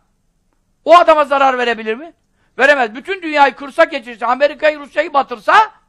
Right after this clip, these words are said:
Kehf suresini okuyana zarar veremez. O arada çıkarsa.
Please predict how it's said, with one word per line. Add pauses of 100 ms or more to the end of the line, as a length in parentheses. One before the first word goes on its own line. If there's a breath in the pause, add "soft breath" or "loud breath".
(500)
Kehf
suresini
okuyana
zarar
veremez. (560)
O
arada
çıkarsa.